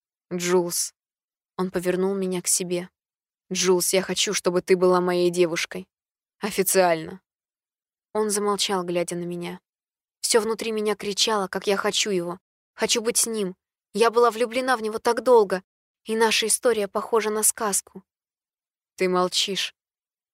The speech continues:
Может, это поможет тебе принять решение», сказал он и поцеловал меня. Как и в прошлый раз, никакой робости. Меня сводило с ума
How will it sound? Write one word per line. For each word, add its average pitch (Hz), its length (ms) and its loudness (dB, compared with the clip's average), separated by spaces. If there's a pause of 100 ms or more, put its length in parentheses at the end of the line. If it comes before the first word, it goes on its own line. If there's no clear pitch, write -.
(180)
Может, 196 400 0
это 226 180 0
поможет 190 400 0
тебе 185 220 0
принять 180 340 -2
решение», 180 640 -4 (460)
сказал 175 520 -2
он 196 180 -2
и 190 120 -8
поцеловал 180 600 -2
меня. 175 360 -8 (600)
Как 208 200 -2
и 214 40 0
в - 100 -8
прошлый 190 400 -2
раз, 175 320 -4 (100)
никакой 220 480 0
робости. 180 560 -2 (680)
Меня 196 220 2
сводило 214 380 2
с - 140 4
ума 214 260 -2